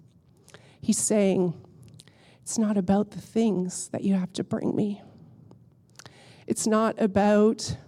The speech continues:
all the things you've prepared and the things that you've brought. I just wanna look at your face. I just wanna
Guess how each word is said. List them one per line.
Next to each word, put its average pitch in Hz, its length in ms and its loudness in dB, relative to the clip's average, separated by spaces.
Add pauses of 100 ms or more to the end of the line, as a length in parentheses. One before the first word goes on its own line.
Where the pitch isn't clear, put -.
(680)
all 220 220 4
the 226 100 2
things 208 440 2
you've 185 140 -4
prepared 214 840 0 (300)
and 190 120 4
the 175 60 4
things 202 320 0
that 214 100 -4
you've 196 180 0
brought. 202 240 -2
I 190 100 -2
just - 480 -4 (460)
wanna 202 220 0
look 185 480 -4 (340)
at 190 140 -6
your 175 100 -4
face. - 800 -4 (440)
I 208 100 -2
just - 280 -4
wanna 190 420 0